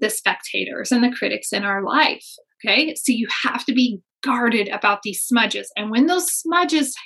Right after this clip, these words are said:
hit that window, and they're the fingerprints of something that is going to, um, tear you down in any capacity, it is like, man,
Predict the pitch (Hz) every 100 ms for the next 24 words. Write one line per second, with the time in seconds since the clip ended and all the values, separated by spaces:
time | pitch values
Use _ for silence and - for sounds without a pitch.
0 | - 311 - - - 226 208 220 240 269
1 | 302 320 - - - - 247 233 302 330
2 | 247 240 311 311 320 320 - 208 - 202
3 | 220 269 285 269 233 - 214 202 - 196
4 | 196 233 247 - 233 202 202 - - -
5 | - - 202 190 185 - _ _ - -
6 | - 254 285 262 247 180 190 180 240 320
7 | 262 214 - 254 285 247 - - - 262
8 | 330 - 277 277 233 180 - - 240 247